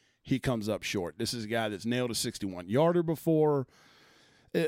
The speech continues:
look, man, I'm, I'm not gonna blast Jake Elliott for missing one fifty-three yard field goal. I'm not. You know what I mean? He's come through for us in the clutch before. Had that,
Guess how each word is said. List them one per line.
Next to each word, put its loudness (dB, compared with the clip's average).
look, -2
man, -2
I'm, 0
I'm 2
not 2
gonna -2
blast -2
Jake 0
Elliott 0
for -2
missing 0
one 0
fifty-three -4
yard -2
field -8
goal. -8
I'm -6
not. -10
You -8
know -6
what -6
I -4
mean? -4
He's -6
come 0
through -2
for 0
us -2
in -4
the -6
clutch -2
before. 2
Had 2
that, 2